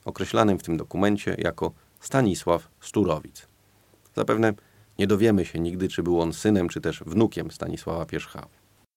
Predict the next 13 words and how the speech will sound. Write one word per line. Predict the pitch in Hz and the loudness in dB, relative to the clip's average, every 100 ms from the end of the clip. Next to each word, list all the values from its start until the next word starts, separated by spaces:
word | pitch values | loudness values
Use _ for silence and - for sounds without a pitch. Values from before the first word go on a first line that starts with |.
| _ - | _ -6
Mroczek | 98 165 - 147 | 2 2 2 2
Pierzchała | 110 98 - 131 113 | 2 4 8 10 8
z | |
Ciechiszewa | - 87 - - 113 113 | 6 -4 -4 0 4 4
wziął | 90 101 90 | 6 4 4
część | 92 104 104 - | 2 2 0 -4
leżącą | 87 85 87 92 | -2 0 -2 0
na | 90 82 | -2 0
południe | 90 98 107 92 85 | 0 2 2 2 0
od | 78 | 0
wyznaczonej | 82 82 82 87 87 | -4 -2 -2 -2 0
granicy, | 92 92 85 80 - - - | 0 0 -2 -4 -10 -20 -8
biegnącej | 87 82 104 113 101 104 | -4 2 2 2 4 2